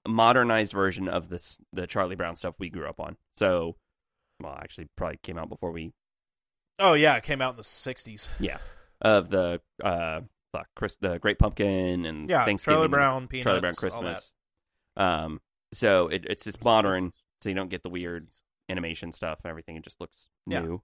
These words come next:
Speaker 1: Um, but it, it, tone, spirit, everything else, it, it's like the original version. So
Speaker 2: Is more
Speaker 1: it's
Speaker 2: hand-drawn instead of C G like they've been doing?
Speaker 1: Yeah. Oh,
Speaker 2: Okay.
Speaker 1: yeah. It looks like classic animation, just looks
Speaker 2: Okay,
Speaker 1: like
Speaker 2: cool.
Speaker 1: modern. Um,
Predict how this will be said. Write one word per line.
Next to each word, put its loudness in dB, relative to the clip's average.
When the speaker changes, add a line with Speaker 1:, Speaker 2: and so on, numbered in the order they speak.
Speaker 1:
Um, -2
but 0
it, 0
it, -2
tone, 2
spirit, 2
everything 0
else, -2
it, -2
it's -4
like -2
the -10
original -6
version. -10
So -6
Speaker 2:
Is -2
more 0
Speaker 1:
it's -4
Speaker 2:
hand-drawn -2
instead -8
of -10
C -10
G -12
like -10
they've -8
been -12
doing? -10
Speaker 1:
Yeah. 2
Oh, 4
Speaker 2:
Okay. 4
Speaker 1:
yeah. 0
It -2
looks -4
like -2
classic -2
animation, -8
just -4
looks 4
Speaker 2:
Okay, -2
Speaker 1:
like -8
Speaker 2:
cool. -6
Speaker 1:
modern. -10
Um, -2